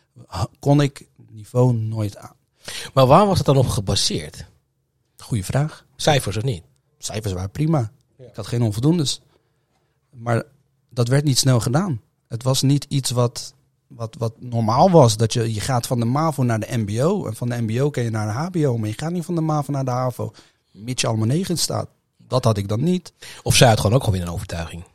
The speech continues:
Speaker 1: Vast en zeker. Maar <laughs> uiteindelijk waren dus meerdere mensen op de school die, eh,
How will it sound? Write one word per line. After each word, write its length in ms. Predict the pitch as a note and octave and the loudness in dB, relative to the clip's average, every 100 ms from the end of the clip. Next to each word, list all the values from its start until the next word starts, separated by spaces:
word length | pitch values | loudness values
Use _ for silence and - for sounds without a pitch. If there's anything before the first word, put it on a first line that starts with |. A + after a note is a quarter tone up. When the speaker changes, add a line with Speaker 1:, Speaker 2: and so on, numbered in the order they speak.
| _ _ _ _ _ | _ _ _ _ _
Speaker 1:
Vast 240 | - B2 - | 0 2 2
en 60 | |
zeker. 500 | A#2 A#2+ C3+ B2 F#2+ - | 4 4 4 2 -4 -2
Maar 120 | A2+ - | 0 2
<laughs> 40 | |
uiteindelijk 560 | A#2 C3+ D#3+ D3 B2+ A2+ | 0 2 4 6 4 2
waren 260 | A#2+ A#2 A#2 | 2 2 2
dus 120 | A#2 | 0
meerdere 420 | A#2+ C3+ C#3+ B2+ | 2 4 4 2
mensen 440 | A#2 A#2+ G#2 G2+ - | 2 0 0 -2 -2
op 140 | C#3 | -4
de 60 | B2+ | -2
school 480 | - A2+ A#2 G#2+ - _ - | -4 0 0 -2 -8 _ -20
die, 440 | B2+ A2 G#2+ - | -16 -8 -6 -6
eh, 400 | - A2+ G#2 G#2+ | -6 -6 -2 -2